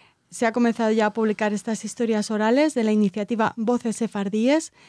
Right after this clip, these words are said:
Es la primera colección digital que documenta y preserva las historias de vida de los judíos que vivieron en los países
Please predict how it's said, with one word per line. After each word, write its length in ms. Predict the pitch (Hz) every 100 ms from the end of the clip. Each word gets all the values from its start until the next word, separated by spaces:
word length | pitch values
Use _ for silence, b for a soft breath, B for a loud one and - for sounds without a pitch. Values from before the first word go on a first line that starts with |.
| B B
Es 140 | 226
la 120 | 240
primera 340 | 233 233 214 208
colección 460 | 208 202 - 233
digital 460 | 220 208 226 220 226
que 120 | 247
documenta 540 | 233 220 220 226 226 233
y 60 |
preserva 580 | 226 214 - 226 214 214 - B B B
las 260 | 196 196
historias 460 | 226 - 233 226 214
de 80 | 220
vida 240 | 226 214
de 80 | 180
los 160 | 208 233
judíos 360 | 247 220 226
que 140 | - 247
vivieron 460 | 220 220 220 214 B B B
en 120 | 220
los 140 | 220 -
países 460 | 196 202 226 208